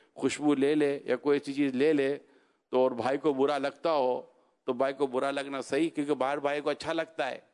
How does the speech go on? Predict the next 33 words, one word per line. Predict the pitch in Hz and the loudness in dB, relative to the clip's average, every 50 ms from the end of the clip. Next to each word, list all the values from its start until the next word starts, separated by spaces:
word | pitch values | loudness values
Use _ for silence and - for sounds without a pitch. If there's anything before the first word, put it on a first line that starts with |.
| _ - | _ -2
یا | 131 131 | -2 0
وہ | 135 143 127 | 0 0 0
خود | - 143 139 | -2 0 0
ہی | 165 | 2
لگا | 170 165 160 151 160 160 147 | 0 0 0 0 -2 -2 0
دیتا | 160 151 - 156 147 135 131 | 0 -2 0 0 -2 -2 -4
ہے، | 131 - - _ _ _ _ _ _ _ - | -6 -12 -14 _ _ _ _ _ _ _ -6
مانگتا | 127 139 139 131 165 151 | -4 -4 -4 0 0 0
مانگتا | 147 147 143 143 131 147 139 | 0 0 -2 -2 -2 -2 -2
نہیں | 139 143 151 147 139 | 0 0 0 0 -2
ہے، | 131 - - - _ _ _ _ _ _ _ _ _ _ - | -2 -6 -10 -14 _ _ _ _ _ _ _ _ _ _ 0
تو | 139 | 2
یہ | 147 160 156 | 2 2 0
کرنا | - 156 143 147 151 151 147 | 0 -4 -4 -2 -4 -4 -6
کیسا؟ | - - 143 139 135 - 123 95 - - _ _ _ _ _ _ _ _ _ _ _ _ _ _ _ _ - - | -2 -2 -2 -2 0 -2 -2 -4 -4 -8 _ _ _ _ _ _ _ _ _ _ _ _ _ _ _ _ -2 0
تو | 139 | 0
اس | 135 - 160 | 0 2 0
میں | 160 143 | -2 0
سوال | - 139 135 135 143 151 151 | 2 2 2 4 2 2 0
ہے | 143 147 147 | 0 0 0
یا | 151 147 143 | 0 0 0
نہیں | 143 139 139 143 143 | -2 -2 0 0 0
ہے؟ | 143 139 135 131 - _ _ _ _ _ _ _ _ _ _ - | 0 -2 -4 -8 -10 _ _ _ _ _ _ _ _ _ _ -4
گھر | 113 123 131 139 | -2 -2 -2 0
میں | 139 147 143 | -2 -2 0
یہ | 143 143 | 0 0
سارا | 139 - 139 135 135 135 | 0 0 -2 0 0 0
انداز | 131 127 135 139 143 135 - - - | 0 0 0 0 -2 -2 -6 -10 -4
کیسا | - 139 131 - 151 | -4 -4 0 2 2
ہونا | 139 139 139 139 139 131 | 2 2 0 0 -2 -2
چاہیے | 135 135 139 139 135 | -2 -2 -2 -2 -2
بھائی | 120 113 123 127 131 | -2 -2 -2 -2 -2
کا، | 120 135 131 127 - | -2 0 0 0 -2